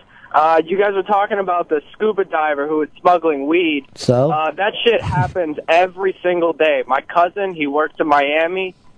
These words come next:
Speaker 1: He's a police officer or something like that. I don't know his title. But what they do is they'll actually have boats
Speaker 2: Shit eater.
Speaker 1: with full of weed, <laughs> and they, they fill, they go and get the boats, whether it be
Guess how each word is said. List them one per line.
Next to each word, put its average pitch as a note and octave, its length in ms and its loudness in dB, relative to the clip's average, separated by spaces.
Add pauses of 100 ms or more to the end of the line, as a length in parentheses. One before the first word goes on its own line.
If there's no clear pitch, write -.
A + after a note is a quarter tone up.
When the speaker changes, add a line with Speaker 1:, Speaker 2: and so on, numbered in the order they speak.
(100)
Speaker 1:
He's F3 240 0
a D#3 280 2
police E3+ 400 -2
officer E3 460 -2 (120)
or C3 120 -6
something D#3+ 260 -2
like C#3+ 220 -2
that. C3+ 200 2
I B2 100 2
don't D3 140 -2
know C#3 160 0
his - 80 -6 (120)
title. B2+ 420 2 (380)
But D3+ 280 4
what D#3+ 280 -2
they F3 140 0 (100)
do G3+ 280 2
is D#3 200 2
they'll E3 140 0
actually F#3 500 -2
have D#3+ 320 -2 (160)
boats E3 300 0
Speaker 2:
Shit G2+ 160 -6
eater. D#2+ 300 -6 (320)
Speaker 1:
with D#3 280 4 (300)
full F#3+ 360 4
of D3+ 120 -2
weed, D#3 440 0 (220)
<laughs> - 240 -12
and E3+ 160 0
they, F3 280 -4 (160)
they F3 300 -2 (200)
fill, A#3+ 340 2 (320)
they F3 340 0
go G#3 300 0
and D#3+ 240 -4
get F3+ 220 -2
the F3+ 80 -2
boats, F3 440 -2
whether D#3 280 0
it C#3+ 80 -6
be C#3 140 -6